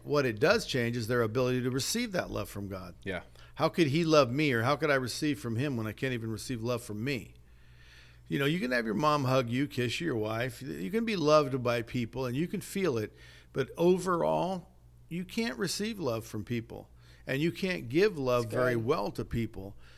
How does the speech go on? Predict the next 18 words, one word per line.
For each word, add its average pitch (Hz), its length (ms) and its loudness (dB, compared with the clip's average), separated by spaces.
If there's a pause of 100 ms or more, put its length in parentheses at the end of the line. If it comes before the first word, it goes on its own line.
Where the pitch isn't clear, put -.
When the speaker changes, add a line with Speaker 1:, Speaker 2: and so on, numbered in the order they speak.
(240)
Speaker 1:
because 139 640 -2 (340)
you, 185 240 -4 (360)
you're 160 200 0
trapped 151 520 0
in 156 80 0
this 135 160 0
vortex 127 580 0
of 120 100 -4
not 127 200 -2
loving 135 200 0
yourself. 127 320 0
So 135 140 0
where 170 320 2
is 175 220 -2
the 175 220 0
enemy's 165 500 2
attack? - 640 -4 (1500)
Against 123 680 0